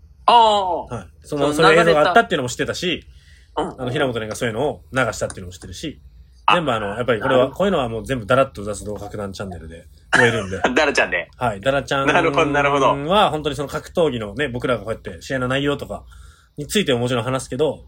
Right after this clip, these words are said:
Speaker 2: その格闘家がこういうツイートしてましたとか、この格闘家の人がこういうツイートにいいねしてましたとかまで教えてくれるんで。
Speaker 1: はい。
Speaker 2: はい。
Speaker 1: まあまあ細かいところまでね。
Speaker 2: 細かい。うん、本当に話し方上手で面白い人なんで、聞いてほしいですね。
Speaker 1: あ、確かに。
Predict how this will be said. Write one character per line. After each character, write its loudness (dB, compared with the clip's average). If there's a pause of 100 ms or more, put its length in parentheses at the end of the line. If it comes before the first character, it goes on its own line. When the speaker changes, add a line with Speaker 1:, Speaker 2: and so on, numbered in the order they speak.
Speaker 2:
そ -20
の -18
格 -12
闘 0
家 0
が 0 (200)
こ 0
う 2
い 2
う -2
ツ -6
イ -4
ー -12
ト -4
し -8
て -2
ま -2
し -10
た -10
と -20
か、 -20 (1000)
こ -10
の -6
格 -4
闘 2
家 -2
の -2
人 -2
が 2
こ 2
う 4
い 0
う -2
ツ -6
イ -4
ー -6
ト 0
に -4
い 2
い 0
ね -2
し -6
て -6
ま -4
し -6
た -4
と -8
か 0
ま 4
で 0
教 0
え -2
て -6
く -8
れ -6
る -10
ん -18
で。 -18 (320)
Speaker 1:
は 2
い。 0
Speaker 2:
は 2
い。 -6 (540)
Speaker 1:
ま 6
あ 6
ま 4
あ 2
細 2
か 4
い 4
と 2
こ 4
ろ 4
ま 4
で -2
ね。 2
Speaker 2:
細 4
か 0
い。 -6 (380)
う -12
ん、 -8
本 -12
当 -4
に -2
話 -4
し -16
方 -2
上 -2
手 -16
で -10
面 -8
白 -10
い -14
人 -20
な -20
ん -20
で、 -20 (260)
聞 -6
い -8
て -4
ほ -10
し -12
い -12
で -12
す -8
ね。 -12
Speaker 1:
あ、 -6
確 -16
か -18
に。 -18